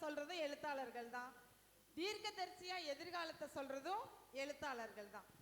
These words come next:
நான் அதுக்கு உங்களுக்கு சில உதாரணங்கள் மட்டும் சொல்றேன். அஹ், வரலாறு, நம்மளுடைய வரலாறு, மனிதகுல வரலாறு எப்படியெல்லாம் தோன்றியது அப்படிங்கறத நம்ம எதுல, எதுல இருந்து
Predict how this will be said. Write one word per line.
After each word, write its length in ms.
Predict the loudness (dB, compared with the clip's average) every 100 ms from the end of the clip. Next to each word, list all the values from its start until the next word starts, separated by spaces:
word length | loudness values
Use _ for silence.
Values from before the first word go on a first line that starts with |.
| -20 -2
நான் 220 | 4 4
அதுக்கு 240 | 4 -2 -4
உங்களுக்கு 280 | -4 -6
சில 240 | -6 0 0
உதாரணங்கள் 720 | 2 2 2 0 -4 -4 -4
மட்டும் 260 | -6 -6 -6
சொல்றேன். 380 | -6 -6 -8 -8 -14 -20 -20 -20 -20 -12
அஹ், 240 | -6 -6 -8 -8
வரலாறு, 600 | -4 -2 2 2 2 0 -4 -6
நம்மளுடைய 400 | -4 -2 -2 -2
வரலாறு, 440 | -2 2 2 2
மனிதகுல 600 | -2 -4 -2 -4 -2 -4
வரலாறு 720 | -2 -4 -2 -2 -2 -2 -2 -4 -6 -16 -6
எப்படியெல்லாம் 640 | -4 -2 -2 0 0 0
தோன்றியது 680 | 2 2 0 -2 -4 -4 -4 -6 -6
அப்படிங்கறத 460 | -8 -6 -6 -4 -4
நம்ம 180 | -6 -6
எதுல, 300 | -4 -2 -4
எதுல 120 | -4 -8
இருந்து 180 | -8